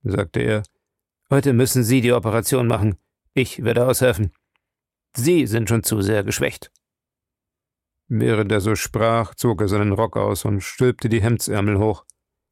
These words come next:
Wieder begann die Operation. Wieder das Narkotikum, wieder die Rückkehr von etwas Farbe in die kreidebleichen Wangen und der regelmäßige Atem gesunden Schlafs.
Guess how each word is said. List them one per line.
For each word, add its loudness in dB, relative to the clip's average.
Wieder -2
begann -2
die -2
Operation. -2
Wieder 2
das -2
Narkotikum, -2
wieder 2
die 0
Rückkehr 0
von -2
etwas -2
Farbe -2
in 0
die -2
kreidebleichen -2
Wangen -2
und -4
der 0
regelmäßige 0
Atem -2
gesunden -4
Schlafs. -8